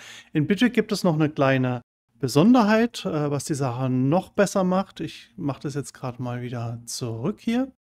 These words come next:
Und zwar in Bitwig ist so ein Clip ja kein Sample, sondern ein Container für ein Sample oder wie das in Bitwig heißt, für ein Audio-Event.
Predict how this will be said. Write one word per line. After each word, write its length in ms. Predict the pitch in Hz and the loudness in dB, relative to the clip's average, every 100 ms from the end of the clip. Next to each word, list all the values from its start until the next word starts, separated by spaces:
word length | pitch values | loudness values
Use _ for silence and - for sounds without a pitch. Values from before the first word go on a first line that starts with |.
| _ _ _ _ _ _ | _ _ _ _ _ _
Und 160 | 156 | 0
zwar 220 | - 170 | 4 4
in 160 | 185 160 | 4 2
Bitwig 380 | 185 185 208 202 | 0 0 -2 -2
ist 340 | 185 160 - | -2 -2 -2
so 140 | - - | -2 -2
ein 280 | 143 131 | -2 -4
Clip 440 | - - 160 156 - | -8 -2 2 2 0
ja 200 | 165 156 | 0 0
kein 380 | 156 147 139 127 | 0 0 0 0
Sample, 520 | - 147 170 180 185 | 0 2 2 0 -2
sondern 340 | - 151 143 | -2 -2 -2
ein 300 | 151 143 139 | -2 -2 -2
Container 680 | - 143 131 - 151 156 160 | -4 -4 -4 -2 2 4 2
für 400 | 147 - 180 196 | -2 -2 4 4
ein 220 | 175 185 | 4 -2
Sample 400 | 180 185 190 202 | 0 0 0 0
oder 240 | 170 143 139 | 0 -2 -2
wie 80 | |
das 160 | 139 139 | -2 -2
in 120 | 135 | -4
Bitwig 380 | 123 156 175 - | -2 -4 -6 -4
heißt, 320 | 147 147 - | -2 -2 -4
für 300 | - 151 143 | -2 -2 -2
ein 360 | 131 127 135 - _ _ _ | -4 -4 -4 -6 _ _ _
Audio-Event. 1080 | - 139 165 165 143 135 123 117 113 - - | -2 4 6 6 4 0 -4 -4 -4 -8 -12